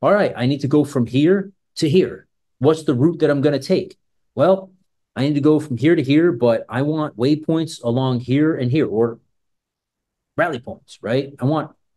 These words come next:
a rally point here, and then it looks like over here on this little territory, you've got some good place for, all right, rally point right there. And then again, those rally points can change, terrain dictates, right? Like, you might, you might kick off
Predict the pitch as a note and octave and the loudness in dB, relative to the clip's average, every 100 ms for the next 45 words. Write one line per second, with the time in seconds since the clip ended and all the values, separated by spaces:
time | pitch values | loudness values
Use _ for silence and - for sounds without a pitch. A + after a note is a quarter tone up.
0 | _ _ _ _ - F#2+ C#3 D#3 D#3 E3 | _ _ _ _ -6 -2 2 0 2 2
1 | D#3+ D#3 D3+ D#3 D#3 C#3+ - _ _ _ | 2 4 4 6 2 -2 -12 _ _ _
2 | _ A#2 C3 C3+ C3 C3 D3+ E3+ C#3+ D#3 | _ -2 0 0 0 -2 -2 -2 0 0
3 | C3+ B2 D3 D3+ C#3 D3 - D#3 C#3+ D#3 | 0 -2 0 0 0 -2 -2 -4 -2 -2
4 | C#3+ C#3 D3+ C#3 B2 C#3+ C#3 C3+ B2 D3 | -2 0 0 0 0 0 0 -4 -4 -4
5 | D3 D3 C#3+ C3 B2 A2+ - _ _ D3+ | -2 -2 -2 -4 -4 -4 -6 _ _ 2
6 | C#3 - D3 D3 D3+ - D3+ C#3+ C#3+ C#3 | 2 2 0 0 0 0 0 2 2 2
7 | C#3 C3+ C#3 C#3+ D3+ F3+ F3+ - _ - | 2 4 4 2 0 0 -2 -6 _ -6
8 | F3+ G#3 - _ _ - D3 F3 B2+ C3 | -2 -2 -4 _ _ 0 2 4 2 0
9 | B2 C3+ C#3 C3+ - A#2+ - G#3 D3 C3 | -2 -2 -2 -4 -4 -6 -2 0 0 -2
10 | C3 - _ _ - C3 B2+ C3+ C3 G3 | -6 -16 _ _ -4 -2 0 0 2 0
11 | G3 A#2+ F2+ - G#2 A#2+ D#3 D#3 A#2 A#2 | 0 -8 -8 -12 -4 -2 -2 -4 -6 -4
12 | C3 D3+ D3 C3+ - _ _ _ _ _ | -2 2 0 -2 -12 _ _ _ _ _
13 | _ _ _ _ _ _ A#2 A2 C#3+ E3 | _ _ _ _ _ _ -8 0 2 2
14 | C3+ D#3+ G3 G3+ E3+ | 0 0 2 2 2